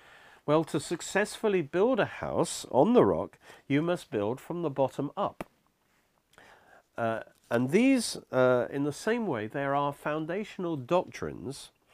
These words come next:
that must be established first in your life. It's not just that you just, any doctrine will do in any order. There are foundational doctrines that have to be established first, and by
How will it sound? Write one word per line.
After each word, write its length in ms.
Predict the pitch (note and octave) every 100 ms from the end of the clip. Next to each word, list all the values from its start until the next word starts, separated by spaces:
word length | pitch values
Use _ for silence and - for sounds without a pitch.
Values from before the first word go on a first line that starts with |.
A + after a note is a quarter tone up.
| - -
that 160 | - C3
must 240 | D3 D3
be 140 | - C#3
established 680 | C3 - C#3+ C#3 D3 C3+ -
first 500 | - A#3+ A3 G#2 -
in 220 | - G#2
your 180 | F#2+ E2+
life. 300 | C#2+ C2+ -
It's 160 | -
not 200 | D#3 D3+
just 260 | - D3+ -
that 160 | B2+
you 180 | - A#2
just, 380 | A2 A#2 G#2+ - - - -
any 280 | - C3+ C#3
doctrine 520 | A2+ A#2 - - G#2+
will 140 | G#2+ G#2
do 320 | A2+ G#2+ A2+
in 100 | G#2+
any 260 | G#2+ G#2 G#2+
order. 480 | A#2 A2+ D#2+ E2+ G2 - - - -
There 280 | A#2+ B2+
are 100 | B2
foundational 760 | A#2 C3+ C3 B2 D#3 - E3+ D3
doctrines 580 | C3+ G#2 - F#2 F#2+ -
that 160 | G#2+
have 200 | B2 A#2
to 100 | -
be 320 | G#2+ A#2 G#2+ -
established 640 | G2+ - G2+ G2+ G2 -
first, 640 | - E3 C#3 F2+ - - - - - - _ _ _ -
and 320 | A#2 A2+ A2+ - - -
by 300 | G#2+ A2+ A2